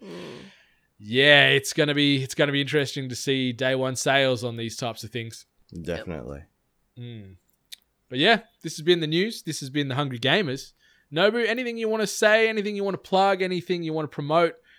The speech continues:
Speaker 2: Where can the, where can the, the guys and girls out there find you? The floor is yours, mate. Uh, go for it.
Speaker 3: Well, I'll go through all my socials then. Um, on Twitter, you can find us at Game Sushi Mail. On Instagram,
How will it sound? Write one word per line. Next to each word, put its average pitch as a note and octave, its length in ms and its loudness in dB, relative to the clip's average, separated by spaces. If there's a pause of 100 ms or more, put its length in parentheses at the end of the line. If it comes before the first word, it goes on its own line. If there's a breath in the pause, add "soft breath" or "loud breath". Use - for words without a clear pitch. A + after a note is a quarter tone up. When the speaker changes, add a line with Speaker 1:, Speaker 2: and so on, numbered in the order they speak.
(120)
Speaker 2:
Where E3+ 180 4
can E3+ 160 -2
the, C#3+ 140 -4
where D3 240 -2
can D3+ 220 -6
the, C3+ 200 -4
the B2+ 80 -8
guys C#3 220 -2
and B2+ 80 -6
girls C3 220 -2
out A#2+ 160 -8
there A#2+ 140 -2
find D#3+ 440 -2
you? D#3+ 300 0 (200)
The B2 100 -10
floor D#3+ 320 2
is B2+ 140 -2
yours, C#3+ 240 0
mate. C#3 260 -6 (120)
Uh, A2 220 -8
go B2 220 -6
for A2 200 -8
it. - 60 -18 (600)
Speaker 3:
Well, D3 220 6
I'll C#3+ 200 6
go C#3 160 2
through C3+ 200 0
all A#2+ 120 4
my G#2+ 140 0
socials A#2+ 580 0
then. F#2 300 -2
Um, A2 520 -2 (760 soft breath)
on B2 180 2
Twitter, C#3+ 260 2
you C#3 100 2
can B2 100 -4
find C#3 220 2
us B2+ 160 -2
at A#2+ 360 2
Game A#2+ 260 0
Sushi G#2 340 -10
Mail. F3+ 600 -2 (220)
On F#3 220 -4
Instagram, G#2+ 720 -2